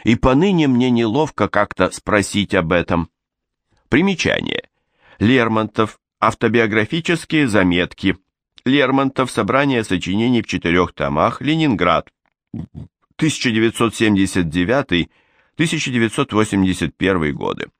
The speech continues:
Том четвертый. Тысяча девятьсот восемьдесят первый год. Страницы триста пятьдесят первая, триста пятьдесят четвертая.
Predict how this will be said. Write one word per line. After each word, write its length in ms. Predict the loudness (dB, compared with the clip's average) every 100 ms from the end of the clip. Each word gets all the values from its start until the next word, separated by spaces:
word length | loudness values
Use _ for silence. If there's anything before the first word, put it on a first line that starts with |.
| _ _ _ _
Том 220 | -2 0 0
четвертый. 760 | -4 -2 0 0 0 -2 -2 _ _ _ _
Тысяча 320 | -2 -2 -2 -4
девятьсот 400 | -4 -2 -2 0
восемьдесят 600 | -2 0 -2 -2 -4 -2
первый 400 | -2 0 0 0
год. 300 | 0 -2 -4 _ _ _ _ _ -12
Страницы 560 | -2 0 0 -2 -4
триста 380 | 0 -2 0 -4
пятьдесят 520 | -2 -2 0 0 -2
первая, 580 | -2 -2 0 0 0 -2 -8 _ _ _ _
триста 400 | 0 0 2 0
пятьдесят 480 | 2 2 2 2 0
четвертая. 760 | 0 -2 0 -2 -2 -2 -4